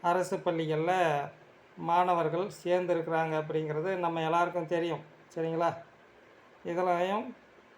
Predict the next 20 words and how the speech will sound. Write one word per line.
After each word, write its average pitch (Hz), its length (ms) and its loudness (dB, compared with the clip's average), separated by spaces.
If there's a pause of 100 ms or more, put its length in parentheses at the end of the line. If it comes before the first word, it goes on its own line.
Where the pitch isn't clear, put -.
(260)
அஹ், 180 460 2
திமுக 185 480 0
பொறுப்பேற்ற 165 420 0
உடனே 175 300 0
அடி-, 160 200 -4 (320)
அதிக 160 300 -2
அளவுல 165 280 2 (1900)
மாணவர்கள் 175 480 6
வந்து 175 240 0 (400)
சேர்ந்திருக்காங்க 180 800 0
பள்ளிகள்ல 170 440 2 (120)
அப்படின்னு 180 340 0
வந்து 165 420 2
போட்டிருக்காங்க. 156 520 -2 (220)
சரிங்களா? 160 380 -2
நமக்கு 165 440 -2
என்ன 165 200 0 (1000)
அப்படிங்கிறத 165 560 -2
நம்மளும் 170 680 2
வந்து 160 220 -2